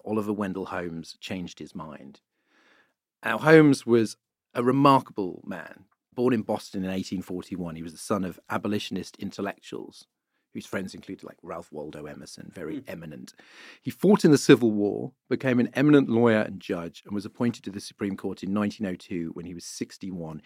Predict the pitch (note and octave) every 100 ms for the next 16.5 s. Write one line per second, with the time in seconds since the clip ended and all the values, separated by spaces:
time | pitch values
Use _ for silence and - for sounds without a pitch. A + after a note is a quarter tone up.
0 | _ _ A2 E3+ C#3 - A2 G2 F#2+ F#2
1 | F2 E2+ F#2+ F2 F2+ - - - _ _
2 | - G#2 G2+ F#2+ _ _ _ _ - A2+
3 | B2 G#2+ A#2 A#2 G#2+ G2+ F2+ F#2+ G2+ F2+
4 | F2+ - - - - - - - - G3
5 | - E3+ E3 D#3 D#3 F#3+ G3 B3 - -
6 | - F#3+ - F3 - F3+ - _ - -
7 | F3+ - D#4 - G3 E3+ - F3+ G3 A3+
8 | G3 C#3 A2+ G#2+ G#2 F2+ F2+ G2+ F#2 F#2
9 | A#2+ - - - D3 B2+ - A2 G#2 -
10 | A2 G#2+ G#2 G2+ F#2 F#2 - - D2 -
11 | - _ - - _ C#3+ - G#3 G3 -
12 | A#2+ - B2+ A#2+ - G#2+ A2 - F#2+ F2+
13 | - A2+ G2+ G2+ - - G2 F2 E2 D#2+
14 | - F#2 G2 G2 A2 A2 - G2 F2+ -
15 | E2 F2 F2+ - G2 F2+ - E2+ F2 G2
16 | - - - _